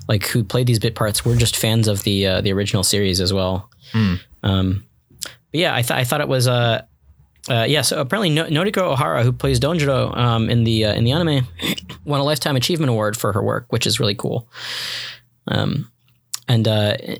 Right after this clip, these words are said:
Speaker 1: in case you don't know who Joji Yanami is, um, unfortunately he has since passed away, but he, uh, he was the voice of Kaio, Kaio-sama, uh, A K A King Kai in Dragon Ball.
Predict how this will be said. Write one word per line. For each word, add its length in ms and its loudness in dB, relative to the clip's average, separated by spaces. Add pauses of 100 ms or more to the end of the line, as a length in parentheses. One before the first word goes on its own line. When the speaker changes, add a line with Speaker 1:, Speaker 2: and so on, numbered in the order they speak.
Speaker 1:
in 140 2
case 280 2
you 80 0
don't 220 0
know 180 2
who 160 2
Joji 440 0
Yanami 380 2
is, 460 2
um, 480 2
unfortunately 520 2
he 40 4
has 240 0
since 260 2
passed 320 -2
away, 260 0
but 200 0
he, 300 2
uh, 280 2
he 680 -12
was 60 4
the 60 4
voice 240 2
of 100 -2
Kaio, 760 0
Kaio-sama, 680 0 (640)
uh, 200 0
A 100 0
K 100 0 (120)
A 40 0
King 220 0
Kai 480 0 (160)
in 140 4
Dragon 260 2
Ball. 420 -2